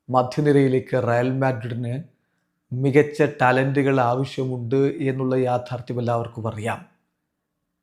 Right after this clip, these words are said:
പക്ഷെ റയല് സമ്മറിൽ അതിനു വേണ്ടിയിട്ടുള്ള നീക്കങ്ങൾ നടത്തും എന്ന് തന്നെ ഉറപ്പിച്ചു പറയുന്നു ഫബ്രീസിയോ റൊമാനോ. ഇപ്പൊ ഒന്നും ചെയ്യുന്നില്ല എന്നുള്ളത് നോക്കണ്ട,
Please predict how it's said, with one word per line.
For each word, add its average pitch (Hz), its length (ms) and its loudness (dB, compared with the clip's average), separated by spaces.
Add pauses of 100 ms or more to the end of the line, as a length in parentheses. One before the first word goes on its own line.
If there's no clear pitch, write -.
(100)
പക്ഷെ 156 200 6
റയല് 147 500 6 (540)
സമ്മറിൽ 135 760 2 (320)
അതിനു 147 200 2
വേണ്ടിയിട്ടുള്ള 135 520 -2
നീക്കങ്ങൾ 131 500 -4
നടത്തും 123 640 -4 (560)
എന്ന് 131 480 0
തന്നെ 127 180 -4
ഉറപ്പിച്ചു 123 640 -4
പറയുന്നു 123 440 -4
ഫബ്രീസിയോ 123 480 -2
റൊമാനോ. 120 600 0 (280)
ഇപ്പൊ 170 240 4
ഒന്നും 170 280 6
ചെയ്യുന്നില്ല 147 720 2
എന്നുള്ളത് 127 280 -4
നോക്കണ്ട, 113 380 -4